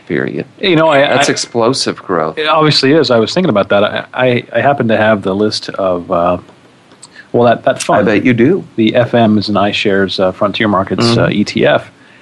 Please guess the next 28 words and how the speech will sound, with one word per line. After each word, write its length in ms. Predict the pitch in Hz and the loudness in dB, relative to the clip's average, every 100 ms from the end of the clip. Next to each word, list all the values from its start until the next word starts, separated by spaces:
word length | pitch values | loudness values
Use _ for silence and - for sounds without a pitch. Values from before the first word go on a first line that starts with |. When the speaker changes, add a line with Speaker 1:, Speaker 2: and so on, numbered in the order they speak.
| _ - | _ -2
Speaker 2:
And 80 | |
I 60 | 151 | 0
was 80 | 131 | 2
just 120 | 127 | 0
curious, 380 | - 170 120 - | 0 2 0 -2
uh, 220 | - - | -8 -14
'cause, 160 | - 117 | -8 -4
uh, 60 | 113 | -2
you 120 | 110 | -2
know, 100 | 107 | -4
you, 220 | 107 - - - | -6 -8 -14 -20
it's 240 | - - - | -16 -12 -2
easier 240 | 127 110 | 0 0
to 60 | 98 | -4
think 220 | 110 101 | -6 -6
of 140 | 95 | -8
emerging 320 | 92 113 101 | -6 -6 -6
market 320 | 92 107 - - | -4 -4 -4 -8
countries, 380 | 101 - 92 | -8 -8 -8
right? 160 | 95 90 | -6 -6
You, 140 | 92 95 98 | -8 -12 -12
you 60 | |
have 200 | 95 90 87 - | -10 -10 -10 -12
big 140 | 95 | -10
ones 240 | 87 90 | -10 -10
like 160 | 87 85 - - - - _ _ _ | -8 -8 -12 -20 -20 -20 _ _ _
China 540 | 101 90 87 87 87 90 | -6 -4 -6 -10 -10 -14
and, 240 | - - | -18 -20